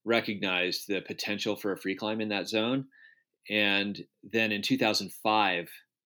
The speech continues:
he and I went up and free climbed to the top of pitch five, which, uh, pitch five is eleven plus, and it had already been freed in nineteen eighty by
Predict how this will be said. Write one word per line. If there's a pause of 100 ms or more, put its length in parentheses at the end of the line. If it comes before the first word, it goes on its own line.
he
and
I
went
up (420)
and
free
climbed
to
the
top
of
pitch
five, (640)
which, (400)
uh,
pitch
five
is
eleven
plus,
and
it (120)
had
already
been
freed (300)
in
nineteen
eighty
by